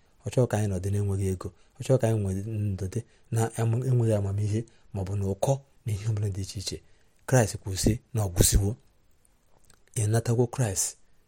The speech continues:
onye mere ihe ndị a niile. Ọ bụrụ na ị natabeghị Jizọs Kraịst dịka onye nwe gị na onye nzọpụta gị, ohere dịrị gị oge dị ugbu a. Ugbu a bụ oge a nara mmadụ nke ọma, ka ị hụrata isi n'ebe ọ bụla n'oge dị ugbu a. Ka anyị sọpụrụ Chineke, ka esi a na-ebiawo ịnara amara nke o nyere n'efu, ka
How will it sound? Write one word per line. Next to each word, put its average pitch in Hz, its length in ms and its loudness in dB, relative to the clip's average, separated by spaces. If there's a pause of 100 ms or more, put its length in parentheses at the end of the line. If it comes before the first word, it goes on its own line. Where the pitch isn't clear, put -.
(140)
onye 113 180 2
mere 107 180 0
ihe 101 120 -2
ndị 101 140 0
a 95 100 -2
niile. 95 220 -6
Ọ - 100 0
bụrụ 185 80 -2
na 175 40 0
ị 170 40 0
natabeghị 110 320 0
Jizọs 113 280 -4
Kraịst 95 180 0
dịka 120 160 -2
onye 117 120 4
nwe 117 160 6
gị 113 100 2
na 101 60 2
onye 104 100 2
nzọpụta 98 340 0
gị, 87 80 -8 (680)
ohere 113 420 6
dịrị 110 260 2
gị 131 80 6
oge 131 180 6
dị 107 120 0
ugbu 101 180 0
a. 82 100 -2 (440)
Ugbu 139 180 6
a 147 100 0
bụ 110 140 0
oge 120 180 4
a 113 40 4
nara 107 200 2
mmadụ 98 260 -2
nke 92 160 -10
ọma, 101 220 -2 (460)
ka 127 60 4
ị - 40 4
hụrata 131 300 2
isi 127 140 0
n'ebe 117 200 0
ọ 110 40 4
bụla 101 240 -2
n'oge 95 300 -4
dị 95 80 -8
ugbu 90 160 -6
a. 76 60 -8 (500)
Ka - 80 -6
anyị 104 100 -4
sọpụrụ 98 280 -4
Chineke, 98 400 -6 (360)
ka 156 60 8
esi 156 180 2
a 147 60 2
na-ebiawo 120 440 2 (440)
ịnara 104 300 0 (100)
amara 98 280 -4
nke 95 180 -6
o 95 100 -4
nyere 90 180 -10
n'efu, 95 320 -6 (400)
ka 87 220 -6